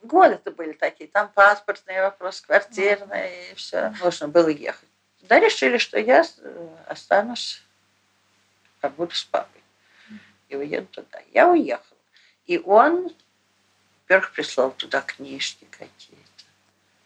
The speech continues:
Speaker 2: Николай Николаевич Лузин.
Speaker 1: Николай Николаевич
Speaker 2: Чтобы вы
Speaker 1: Лузин.
Speaker 2: там занимались.
Speaker 1: Да. Он, я, вот сейчас у меня нет, у меня две книжки долго лежали,
Speaker 2: Мгм.
Speaker 1: лузинские. М, потом предлагал, ну, раз я там, что когда я приеду в Москву,
Speaker 2: Мгм.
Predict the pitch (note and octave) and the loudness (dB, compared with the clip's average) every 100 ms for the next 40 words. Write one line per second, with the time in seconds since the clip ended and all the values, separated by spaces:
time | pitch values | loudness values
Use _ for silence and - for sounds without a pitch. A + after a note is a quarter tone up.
0 | - G#3 A3+ A3 A3 A#3 A3 G#3 F3+ E3+ | -8 2 4 4 2 0 -2 -6 -6 -8
1 | - C#3 C#3+ - F3 E3 D#3+ D#3+ - A3 | -8 -8 -10 -10 -8 -4 -4 -4 -4 -2
2 | A3 A#3 A#3+ G#3+ - - - E3+ D#3+ _ | -2 0 2 2 0 -20 -18 -16 -16 _
3 | - - E3+ E3 D#3+ D#3 F3 - - D#3+ | -20 -2 4 6 6 4 0 -6 -14 -10
4 | E3 E3+ E3+ F3 F3+ F3 E3 - - G#3+ | -6 -6 -8 -2 2 2 0 -16 -2 0
5 | G3+ F#3+ F#3+ A3 G#3+ B2+ D3+ D#3+ F3 E3 | 0 -4 -2 0 0 -6 -8 -4 -2 2
6 | E3+ D3 C3 - B2 F#3 A3 G#3+ - - | 0 -2 -12 -12 0 4 6 6 2 -12
7 | G#2 G#2 - - - C3 B2+ - - - | -18 -14 -10 -8 -6 -8 -8 -8 -10 -18
8 | - - - - - - - - _ E3+ | -20 -20 -20 -20 -18 -16 -18 -20 _ -10
9 | A#2 - E3 E3+ E3+ D#3+ D3+ D#3+ E3 D#3 | -10 -4 0 2 6 6 6 2 0 -2
10 | D3+ C#3+ - C3+ - A3 C4+ - A#2 A#2 | -2 -2 -4 -6 2 0 0 -4 -2 0
11 | A#2+ A#2 - C#3+ B2 - - C3+ - - | -2 -2 -6 -2 -2 -2 -10 -10 -8 -6
12 | F#3 C4+ D#4 A2+ | 2 4 4 2